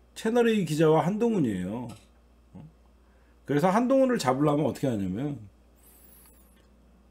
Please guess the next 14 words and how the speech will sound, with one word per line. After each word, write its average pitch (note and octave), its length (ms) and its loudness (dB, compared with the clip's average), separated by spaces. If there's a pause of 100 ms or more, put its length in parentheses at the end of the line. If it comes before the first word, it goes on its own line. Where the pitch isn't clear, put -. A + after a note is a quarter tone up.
백 F3 220 6
프로 C4 180 6
한동훈은 A3+ 1300 2 (300)
대포폰을 A3+ 800 2
쓴 A#3+ 200 -4
적이 G3+ 200 2
있을 G2+ 200 -6
거예요. F2 380 -8 (1400)
저렇게 D#3+ 340 0
기자와 F3+ 540 4
저딴 F#3+ 420 0
대화를 C#3+ 420 4
할 D#3+ 140 0
정도면요 B2+ 880 0